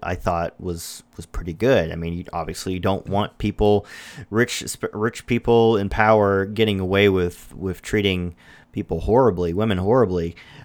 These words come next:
Um, and this, I mean, if the, again, if this turns out to be true, which, I mean, it, it, from the, from the reports that I've read, it seems, uh, like a fairly legitimate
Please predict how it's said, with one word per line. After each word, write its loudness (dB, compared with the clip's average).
Um, 2
and 2
this, 4
I 4
mean, 6
if 4
the, -4
again, 4
if 0
this -2
turns 0
out 6
to -20
be 0
true, 6
which, 4
I 2
mean, 4
it, 0
it, -4
from 6
the, 8
from 0
the 4
reports 4
that 2
I've 10
read, 10
it 4
seems, 0
uh, -14
like 2
a 4
fairly 6
legitimate 4